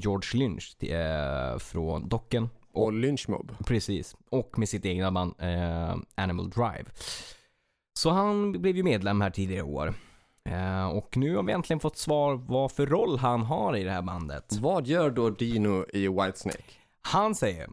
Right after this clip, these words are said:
Speaker 1: "I'll be playing keyboards. I'll be doing backup voc-, vocals. I'll be playing guitars on a couple of songs.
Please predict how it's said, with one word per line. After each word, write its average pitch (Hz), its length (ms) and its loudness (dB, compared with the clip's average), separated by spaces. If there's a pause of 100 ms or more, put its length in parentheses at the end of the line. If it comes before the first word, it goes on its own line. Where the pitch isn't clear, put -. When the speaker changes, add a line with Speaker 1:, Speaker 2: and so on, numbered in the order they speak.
(220)
Speaker 1:
"I'll 156 320 2
be 151 180 2 (200)
playing 123 360 2
keyboards. 90 680 -2
I'll 101 200 0
be 101 80 0
doing 98 380 2
backup 147 480 -2
voc-, - 460 -6
vocals. - 560 -6 (300)
I'll 143 120 2
be 180 80 0
playing 202 240 4
guitars 202 520 0
on 143 80 -2
a 139 80 0
couple 151 280 -2
of 87 100 -4
songs. - 580 -6